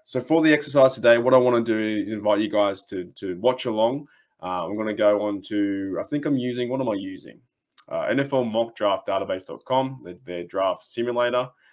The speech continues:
So hopefully this is YouTube friendly. And we're gonna bring them up and me down the bottom. So I'm gonna put me down the bottom here, right? And we're gonna choose our team, uh, the Pittsburgh Steelers. That's our team.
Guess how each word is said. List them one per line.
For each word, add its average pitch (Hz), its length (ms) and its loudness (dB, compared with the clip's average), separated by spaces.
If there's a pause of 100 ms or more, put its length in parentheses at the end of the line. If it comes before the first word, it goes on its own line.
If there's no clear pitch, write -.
(220)
So 92 180 -8
hopefully 113 380 -2
this 104 160 -8
is 101 160 -14
YouTube 101 400 -4
friendly. 151 540 2 (480)
And 95 560 -4
we're 104 80 -10
gonna 147 200 2
bring 131 220 0
them 117 160 0
up 147 160 -2
and 110 100 -6
me 110 140 0
down 117 200 0
the 107 60 -4
bottom. 170 440 2 (1200)
So - 160 -2
I'm 123 60 2
gonna 131 100 2
put 123 180 -4
me 120 140 0
down 113 160 2
the 104 80 -4
bottom 110 260 -2
here, 131 380 -2 (100)
right? 127 320 -2 (500)
And 117 360 -2
we're 117 60 -4
gonna 135 180 0
choose 131 300 -2
our 110 120 2
team, 131 540 -2 (840)
uh, 104 420 -2
the 110 120 -10
Pittsburgh 110 440 -4
Steelers. 131 540 -6 (640)
That's - 180 -20
our - 120 -12
team. 139 340 -8